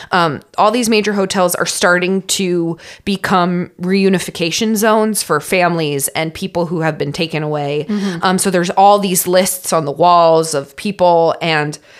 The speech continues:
Speaker 1: um, Vianne goes up and says she's looking for her sister, Is-, Isabel Rossignol, um, and she asks about Rachel.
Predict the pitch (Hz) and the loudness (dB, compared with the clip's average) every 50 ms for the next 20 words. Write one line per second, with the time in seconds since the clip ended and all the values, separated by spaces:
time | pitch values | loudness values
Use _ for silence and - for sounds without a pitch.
0 | - - - - - 175 170 160 151 151 - - _ _ _ _ _ _ _ _ | -20 -14 -6 -2 0 0 0 0 -2 -4 -8 -12 _ _ _ _ _ _ _ _
1 | _ _ _ _ _ _ - 180 165 208 214 208 208 214 202 208 196 190 190 185 | _ _ _ _ _ _ -8 -2 0 2 2 2 2 2 2 2 2 2 0 0
2 | 190 185 190 - 185 170 165 - 185 160 175 190 185 202 214 190 190 185 185 202 | 0 -2 -2 0 0 -2 -2 -2 -4 -2 -2 -2 0 0 -2 -2 -2 -2 -2 -2
3 | 185 - - 180 175 - - 180 - 208 196 - - 196 190 180 190 190 185 185 | -2 -2 -4 -4 -4 -2 -2 -2 0 -2 -4 -4 -4 -4 -2 0 0 0 -2 -2
4 | - - 190 185 202 185 175 170 165 160 165 165 170 175 175 175 175 185 190 190 | -2 -2 0 0 2 2 2 2 2 2 0 0 -2 -2 0 0 0 0 -2 -4
5 | - - - - - - - _ _ - 196 185 180 165 160 165 160 - - - | -6 -12 -20 -20 -20 -20 -20 _ _ 0 2 2 2 2 2 0 -4 -6 -4 -2
6 | 175 175 165 160 160 160 - - - - 196 190 - 202 180 190 180 165 156 120 | 0 0 2 2 0 0 -2 0 0 0 0 -2 -2 -2 0 2 2 2 2 0
7 | - - _ _ - 135 190 185 190 190 - - 113 101 151 180 208 196 | -2 -6 _ _ -6 -2 0 0 0 -2 -4 -4 -4 -4 -4 -4 -6 -10